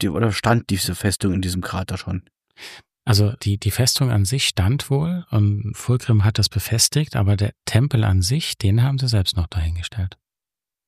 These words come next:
Speaker 2: Wobei ich nicht ganz verstanden habe, woher die Festung kommen soll. Es wird ja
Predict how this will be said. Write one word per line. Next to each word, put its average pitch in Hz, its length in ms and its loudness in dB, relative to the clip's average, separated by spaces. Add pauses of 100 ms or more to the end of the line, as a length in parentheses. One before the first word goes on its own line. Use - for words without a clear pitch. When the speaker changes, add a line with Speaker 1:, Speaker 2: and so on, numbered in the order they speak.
Speaker 2:
Wobei 110 220 4
ich 120 120 2
nicht 123 140 2
ganz 120 160 4
verstanden 113 300 4
habe, 101 80 2
woher 104 100 4
die 104 120 0
Festung 101 320 2
kommen 120 300 2
soll. 87 180 0
Es - 140 0
wird - 160 -2
ja 95 160 2